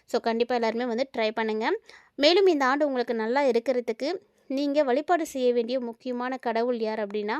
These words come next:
பெருமாள் தாங்க. பெருமாளை நீங்க வழிபாடு செய்யறது உங்களுக்கு அந்த அளவுக்கு நல்ல பலன்களை கொடுக்கும். பெருமாள் அப்படின்னாலே தெரியும், செல்வ செழிப்புக்கு அதிபதியா இருக்கக்கூடியவர். அவர் நீங்க தொடர்ந்து வழிபாடு செய்துட்டே வந்தீங்க அப்படின்னா,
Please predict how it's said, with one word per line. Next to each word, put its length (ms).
பெருமாள் 440
தாங்க. 240
பெருமாளை 440
நீங்க 220
வழிபாடு 440
செய்யறது 440
உங்களுக்கு 460
அந்த 340
அளவுக்கு 300
நல்ல 260
பலன்களை 400
கொடுக்கும். 360
பெருமாள் 360
அப்படின்னாலே 440
தெரியும், 380
செல்வ 280
செழிப்புக்கு 580
அதிபதியா 480
இருக்கக்கூடியவர். 640
அவர் 240
நீங்க 180
தொடர்ந்து 440
வழிபாடு 440
செய்துட்டே 440
வந்தீங்க 380
அப்படின்னா, 380